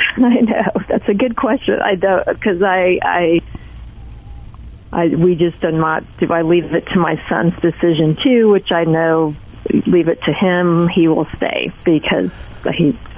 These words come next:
that's just what he'll do, or as his parent, and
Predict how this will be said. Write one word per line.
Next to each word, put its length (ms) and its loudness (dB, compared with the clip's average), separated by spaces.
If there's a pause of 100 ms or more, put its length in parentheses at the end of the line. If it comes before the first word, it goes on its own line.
(200)
that's 320 -4
just 240 -2
what 160 0
he'll 180 -2
do, 400 2
or 260 2 (440)
as 140 -2
his 140 0
parent, 460 -2
and 280 0